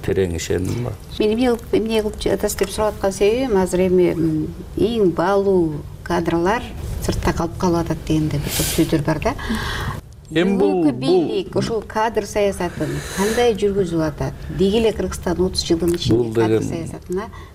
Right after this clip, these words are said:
Speaker 2: канчалык деңгээлде маани берди?
Speaker 1: Бурлукан, сен эң талуу жерден кармадың да. Мына жыйырма беш жыл, жыйырма алты жыл эгемендүү жылдары биз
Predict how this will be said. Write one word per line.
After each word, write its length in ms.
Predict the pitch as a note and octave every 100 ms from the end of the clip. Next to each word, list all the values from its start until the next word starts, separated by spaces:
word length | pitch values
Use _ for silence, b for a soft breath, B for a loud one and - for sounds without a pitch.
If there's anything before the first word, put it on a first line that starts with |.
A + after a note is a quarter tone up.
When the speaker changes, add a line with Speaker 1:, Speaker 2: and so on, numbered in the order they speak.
| -
Speaker 2:
канчалык 420 | - F#3+ F#3+ G3+ F3+
деңгээлде 400 | F#3 F#3 F#3 F3+ E3+
маани 280 | F3 G3 F#3+
берди? 380 | G3+ - G3+ - - - - - - -
Speaker 1:
Бурлукан, 520 | A#2 A2 A2+ A2+ A#2+ G2
сен 220 | A2 G2+
эң 880 | A#2+ D#3+ F3 E3+ C3+ C#2+ - - D#2
талуу 360 | - A#2 B2+ C#3
жерден 380 | A#2 G#2+ F#2+ F2+
кармадың 480 | F2 F2+ F2+ F2+ F#2
да. 140 | A2+ C#3 - - - - -
Мына 260 | - F2+ D2+ - -
жыйырма 380 | G#2+ A2 A2+
беш 340 | A2+ D#3 D3 -
жыл, 200 | F2 B1
жыйырма 360 | G#2 G#2+ A#2
алты 220 | A2+ A2+ A#2+
жыл 280 | A2 G2 -
эгемендүү 540 | G2+ G#2+ G#2+ G2+ G2+ G2
жылдары 440 | G2+ G2 G2 A#2+
биз 220 | B2+ G2+